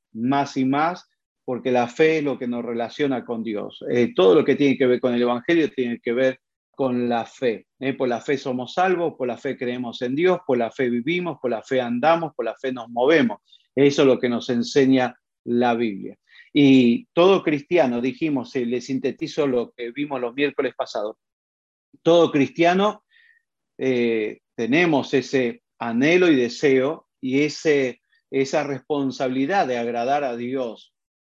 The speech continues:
¿eh? A través de nuestra vida. Pero la Biblia es clara, dice que debemos agra-, agradarlo a través de nuestra fe. La, eh,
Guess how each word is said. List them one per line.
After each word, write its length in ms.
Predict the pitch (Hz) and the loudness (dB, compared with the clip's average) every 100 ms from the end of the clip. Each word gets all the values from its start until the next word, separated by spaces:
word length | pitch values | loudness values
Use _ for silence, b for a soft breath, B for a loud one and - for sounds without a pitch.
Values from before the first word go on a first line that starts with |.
| - | -12
¿eh? 160 | 135 | -6
A 160 | 156 135 | -4 -4
través 260 | 120 120 | -4 -2
de 60 | 135 | 0
nuestra 360 | 135 123 127 120 | 0 -2 -4 -4
vida. 300 | 117 104 98 | -4 -6 -8
Pero 140 | 123 | -4
la 140 | 123 123 | -2 0
Biblia 320 | 151 185 175 | 0 2 0
es 80 | - | 0
clara, 380 | 135 117 101 - _ _ _ - | -2 -2 -4 -14 _ _ _ -6
dice 260 | 131 151 | -2 0
que 120 | 139 123 | 2 2
debemos 420 | 131 156 160 139 | 2 2 -2 -4
agra-, 420 | 123 123 127 139 | -4 -2 -2 -4
agradarlo 640 | 120 117 120 131 156 175 170 | -6 -6 -2 -2 -2 0 -2
a 100 | 139 | -2
través 340 | 120 120 135 | -6 -4 -4
de 100 | 131 | -4
nuestra 380 | 120 113 - 107 | -6 -8 -12 -14
fe. 360 | - 156 120 - _ _ _ _ - | 0 0 0 -6 _ _ _ _ -2
La, 760 | 131 131 123 117 113 107 - - | 2 4 4 4 2 -2 -6 -10
eh, 360 | 120 110 107 | -8 -8 -10